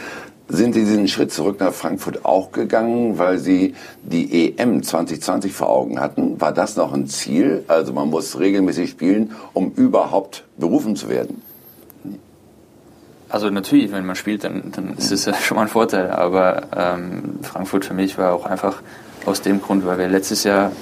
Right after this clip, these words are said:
Speaker 2: ein extrem erfolgreiches Jahr hatten. Wir haben einen Trainer, der sehr ambitioniert ist, der hohe Ziele hat.
Speaker 1: Mhm.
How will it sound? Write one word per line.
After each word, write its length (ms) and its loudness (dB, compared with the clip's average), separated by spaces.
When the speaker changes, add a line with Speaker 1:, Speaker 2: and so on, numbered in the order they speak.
Speaker 2:
ein 80 -2
extrem 280 -2
erfolgreiches 580 2
Jahr 120 -2
hatten. 260 -4
Wir 80 0
haben 120 0
einen 80 0
Trainer, 320 0
der 140 0
sehr 120 0
ambitioniert 480 -2
ist, 160 0
der 100 -6
hohe 180 0
Ziele 300 0
hat. 220 -2
Speaker 1:
Mhm. 160 -2